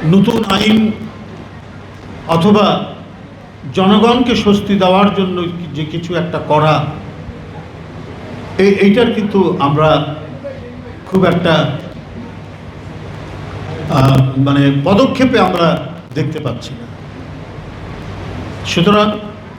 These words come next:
সব কিছু মিলিয়ে একের পর এক বিশ্ববিদ্যালয়ে নির্বাচন করছেন। নির্বাচনের বি-, বিষয়ে আমরা ডাকসুর ব্যাপ-, ব্যাপারেও বলেছি, জাকসুর ব্যাপারেও বলেছি।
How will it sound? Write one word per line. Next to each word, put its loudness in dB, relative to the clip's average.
সব 2
কিছু 0
মিলিয়ে 6
একের 2
পর 2
এক 2
বিশ্ববিদ্যালয়ে 2
নির্বাচন 2
করছেন। -2
নির্বাচনের 0
বি-, -4
বিষয়ে 0
আমরা 2
ডাকসুর 2
ব্যাপ-, 2
ব্যাপারেও 4
বলেছি, 0
জাকসুর -2
ব্যাপারেও 0
বলেছি। 0